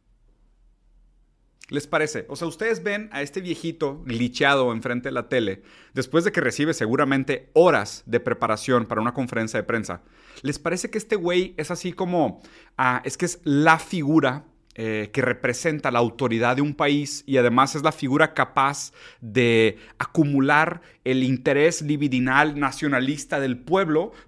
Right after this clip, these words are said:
para direccionar las intenciones de un pueblo entero y de un país dominante e imperialista hacia el futuro? ¿Les parece que Joe Biden es eso?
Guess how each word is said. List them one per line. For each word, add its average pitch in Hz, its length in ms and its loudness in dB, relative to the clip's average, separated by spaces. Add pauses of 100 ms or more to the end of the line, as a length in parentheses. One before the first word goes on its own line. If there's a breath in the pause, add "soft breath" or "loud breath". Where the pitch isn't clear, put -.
para 147 200 -2
direccionar 147 680 -2
las 208 220 -2
intenciones 170 760 -4
de 151 60 0
un 156 160 2
pueblo 165 420 0
entero 165 560 0
y 143 80 -2
de 131 120 2
un 147 260 0
país 147 520 -2
dominante 139 580 0
e - 20 -8
imperialista 143 720 -2
hacia 139 140 -4
el 123 60 0
futuro? 123 480 -6 (220 loud breath)
¿Les 147 100 -4
parece 196 220 -4
que 208 120 -6
Joe 180 140 2
Biden 170 260 2
es 165 120 -4
eso? 95 260 -8